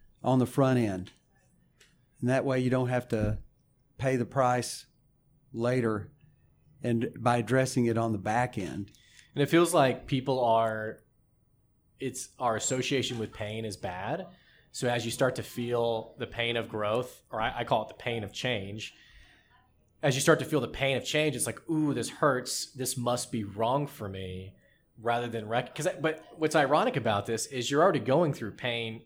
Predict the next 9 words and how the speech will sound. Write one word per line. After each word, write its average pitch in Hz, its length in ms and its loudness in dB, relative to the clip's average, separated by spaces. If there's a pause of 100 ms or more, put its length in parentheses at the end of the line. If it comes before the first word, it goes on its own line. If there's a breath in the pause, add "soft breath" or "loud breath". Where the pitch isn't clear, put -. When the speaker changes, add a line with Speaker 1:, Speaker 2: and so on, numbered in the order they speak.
Speaker 2:
in 117 100 -8
your 104 140 -6
circumstances. 107 880 -4 (320 soft breath)
You 123 120 -4
just 117 180 -6
become 104 320 -4
numb 127 220 0
to 95 160 -6
it. 80 120 -14